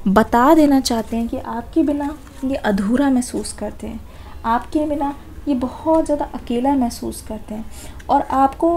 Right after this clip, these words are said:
अपने साथ रखना चाहते हैं जीवन के हर कगार पर। ये आपसे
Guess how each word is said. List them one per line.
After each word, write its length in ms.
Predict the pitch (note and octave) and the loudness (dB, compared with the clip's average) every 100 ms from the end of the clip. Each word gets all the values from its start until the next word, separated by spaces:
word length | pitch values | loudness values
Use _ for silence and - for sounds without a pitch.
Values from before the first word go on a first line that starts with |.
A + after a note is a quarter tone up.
| - | 0
अपने 420 | C4+ C4+ C4+ C#4+ D4+ | -2 0 0 0 -2
साथ 440 | - C4+ C4+ C#4+ C#4 | -4 0 0 -2 -4
रखना 300 | C4+ C4 B3 | -4 -2 -2
चाहते 340 | B3 A3+ A#3 | -2 -6 -2
हैं 220 | A#3 C#4+ - - - A#3+ | -2 -2 -4 -16 -6 0
जीवन 400 | C4+ C#4 D4 D4 | 4 6 4 4
के 200 | D#4 D#4 - - - | 2 0 -6 -16 -8
हर 300 | - C4+ D#4+ | 2 6 6
कगार 440 | E4 C4 A3+ A3+ A3 - | 6 2 2 0 0 2
पर। 160 | A#3 - - - | 2 0 -14 0
ये 100 | B3+ C#4+ | 6 8
आपसे 460 | C4 - - B3 | 6 2 0 0